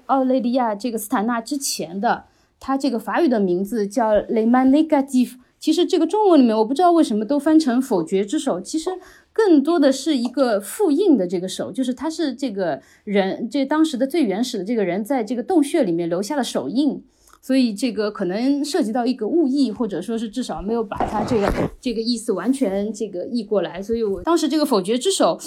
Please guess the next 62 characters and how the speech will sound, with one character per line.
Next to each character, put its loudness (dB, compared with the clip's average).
呃， -2
印 8
象 2
也 -2
不 -4
是 0
很 -4
深 0
刻， 0
感 -6
觉 -6
它 -4
的 0
这 -4
个 -4
影 -2
像 -2
都 2
是 -2
拍 -2
的 0
夜 0
巴 -2
黎， -8
然 -8
后 -12
还 -2
有 0
一， -12
这， -12
反 -6
正 0
它 0
的 0
这 -4
个 -6
影 -6
像 0
跟 0
故 0
事 0
情 -4
节 -2
完 0
全 -2
脱 -2
离 -4
的， -8
然 -6
后 -4
就 0
也 -10
没 0
有 0
特 0
别 0
理 -2
解 -4
什 -6
么 -8
东 -4
西。 -4